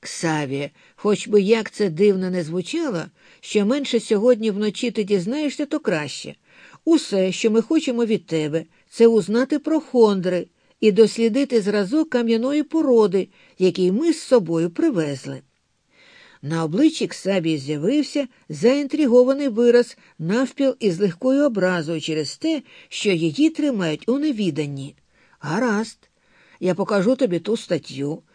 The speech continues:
Вона в моєму кабінеті. І, поклавши сендвіч на стіл, Ксавія рушила до виходу.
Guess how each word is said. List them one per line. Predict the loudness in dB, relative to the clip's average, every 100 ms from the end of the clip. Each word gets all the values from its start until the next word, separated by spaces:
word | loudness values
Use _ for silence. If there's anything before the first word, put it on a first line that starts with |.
| _
Вона | -2 0 2 0 0
в | -2
моєму | -4 -2 0 -2
кабінеті. | -4 -4 -4 -4 -6 -8 -10 -16 _ _ _ -2
І, | 4
поклавши | 4 2 -4 -2 -4
сендвіч | -2 4 4 4 -4 -8 -6
на | -6
стіл, | -8 -4 -2 -4 _ _
Ксавія | -12 -4 -2 0 0 0
рушила | -2 0 0 0 0
до | 0 -2
виходу. | -4 -6 -8 -10 -12